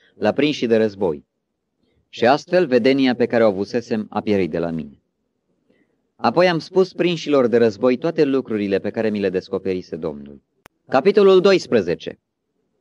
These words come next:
Cuvântul Domnului mi-a vorbit astfel:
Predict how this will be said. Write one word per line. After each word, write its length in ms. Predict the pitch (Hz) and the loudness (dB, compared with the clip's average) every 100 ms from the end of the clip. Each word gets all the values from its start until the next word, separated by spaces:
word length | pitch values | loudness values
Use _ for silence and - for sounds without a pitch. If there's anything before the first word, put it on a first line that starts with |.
| _ _ _ _ _ _ _ _ _ _ _ _ _ _ _ _ _ | _ _ _ _ _ _ _ _ _ _ _ _ _ _ _ _ _
Cuvântul 480 | 143 147 220 220 185 | -2 2 4 6 4
Domnului 380 | 175 170 151 135 | 4 2 2 4
mi-a 140 | 131 | 4
vorbit 360 | 120 123 127 131 | 2 0 0 0
astfel: 480 | 107 - 92 80 | -2 -6 -10 -10